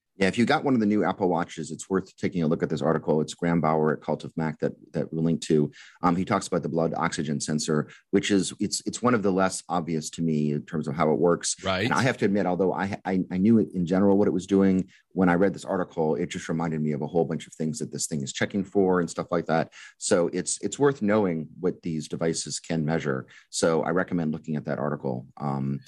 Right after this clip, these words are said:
Speaker 1: and, you know, going into the other link, I mean, it was a, a video interview with, um, with, uh, Doctor Sumbul Desai from Apple, who we've talked about her
Speaker 2: Yes.
Speaker 1: in the past. She's really
Speaker 2: Yeah.
Speaker 1: interesting because she was a computer programmer in college, and then she ended up working for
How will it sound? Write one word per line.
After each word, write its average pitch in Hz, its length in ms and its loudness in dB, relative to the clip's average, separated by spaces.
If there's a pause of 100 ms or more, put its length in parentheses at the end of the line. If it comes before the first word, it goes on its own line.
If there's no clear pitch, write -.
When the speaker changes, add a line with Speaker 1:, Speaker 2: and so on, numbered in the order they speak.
(240)
Speaker 1:
and, 87 200 4
you 92 60 6
know, 90 100 4
going 104 260 2
into 95 180 -2
the 82 100 -2
other 98 220 2
link, 76 280 -2
I 76 40 -4
mean, 76 160 2
it - 80 0
was 73 180 -4
a, 71 40 -2
a 73 140 -4
video 82 380 2
interview 85 460 2
with, 76 380 2
um, 73 400 0
with, 76 220 -6
uh, 73 80 2
Doctor 76 360 -2
Sumbul 73 440 -2
Desai 76 480 -2 (300)
from 78 100 -2
Apple, 78 300 0
who 87 160 0
we've 147 260 0
talked 110 180 0
about 92 320 0
her 92 140 2
Speaker 2:
Yes. 80 80 0
Speaker 1:
in 80 60 -4
the 76 60 -4
past. 80 460 -2 (220)
She's 143 240 4
really 123 200 4
Speaker 2:
Yeah. 131 140 2
Speaker 1:
interesting 87 440 -4
because 98 340 0
she 120 180 2
was 110 200 2
a 92 220 4 (280)
computer 123 320 0
programmer 117 500 2
in 87 60 -2
college, 107 560 0
and 92 100 2
then 87 120 0
she - 180 -2
ended 92 160 2
up 76 60 -4
working 87 320 0
for 82 380 2